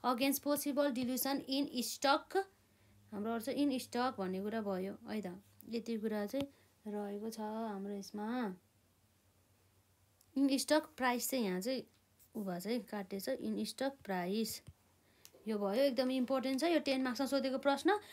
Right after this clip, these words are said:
त्यसपछि अर्को यो क्वेसन जुन चाहिँ हाम्रो फिफ्टिन मार्क्सको लागि इम्पोर्टेन्ट है, यो पनि हाम्रो थ्योरिटिकल पोर्सन नै रहेको छ। यसमा हामीले के भनेको छ भन्दा, "What are the features of the common stock?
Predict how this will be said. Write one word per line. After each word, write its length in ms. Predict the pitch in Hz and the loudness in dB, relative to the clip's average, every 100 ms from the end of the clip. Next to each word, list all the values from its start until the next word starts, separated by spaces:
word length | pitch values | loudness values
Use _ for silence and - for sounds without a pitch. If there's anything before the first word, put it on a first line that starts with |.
| - - | -8 2
त्यसपछि 340 | 381 392 415 392 | 4 8 8 10
अर्को 260 | 359 349 | 8 8
यो 120 | 381 370 | 6 6
क्वेसन 460 | 359 349 349 370 | 6 4 6 4
जुन 180 | 320 330 | 6 8
चाहिँ 160 | 320 294 | 8 6
हाम्रो 200 | 214 254 | 4 0
फिफ्टिन 380 | - - 349 | 0 4 8
मार्क्सको 280 | 330 311 320 | 8 6 6
लागि 240 | 302 294 285 | 6 6 8
इम्पोर्टेन्ट 560 | 294 277 269 240 202 | 6 8 6 6 4
है, 120 | 214 302 233 - _ | 6 6 4 -4 _
यो 100 | 226 | 0
पनि 200 | 277 302 | 4 6
हाम्रो 280 | 294 202 220 214 190 - - - | 6 4 4 4 0 -10 -18 -4
थ्योरिटिकल 480 | 262 277 277 269 | 0 0 2 2
पोर्सन 260 | 254 269 247 | 4 2 6
नै 100 | 302 | 8
रहेको 300 | 294 269 277 | 8 8 6
छ। 60 | 302 | 6
यसमा 280 | 359 339 392 | 6 6 6
हामीले 200 | 285 226 | 6 4
के 180 | - 392 | 6 6
भनेको 240 | 311 208 | 6 4
छ 60 | 214 214 | 2 2
भन्दा, 260 | 196 302 339 - - | 4 4 2 -8 2
"What 260 | 226 277 370 | 8 8 10
are 220 | 392 392 | 8 8
the 120 | 392 381 | 8 8
features 480 | - 349 370 370 | 8 8 10 8
of 180 | 349 330 | 8 8
the 100 | 339 330 | 6 8
common 360 | 330 330 339 294 | 8 10 8 8
stock? 480 | 277 - 208 - | 6 4 4 2